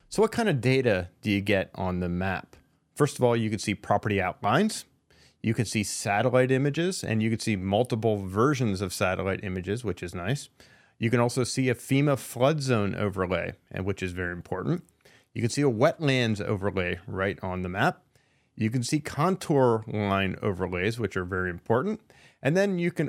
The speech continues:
also see soil map overlays as well, which come into handy in certain areas. Then there's also property specific data on each individual parcel.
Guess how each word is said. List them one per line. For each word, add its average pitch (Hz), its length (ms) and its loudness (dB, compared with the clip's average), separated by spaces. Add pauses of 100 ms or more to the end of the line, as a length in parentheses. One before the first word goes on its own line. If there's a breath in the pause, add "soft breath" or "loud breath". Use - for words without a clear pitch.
also 127 320 0
see 113 380 0
soil 98 480 0
map 92 420 -4
overlays 90 600 -4
as 92 220 -8
well, 151 320 4
which 123 360 -4
come 101 220 -2
into 95 160 -2
handy 92 440 -4
in 92 160 -6
certain 90 480 -8
areas. 87 580 -8 (1000)
Then 220 180 4
there's 165 220 2
also 127 300 2
property 120 420 0
specific - 580 -4
data 104 420 0
on 90 200 -6
each 98 240 -4
individual 95 680 -6
parcel. - 520 -6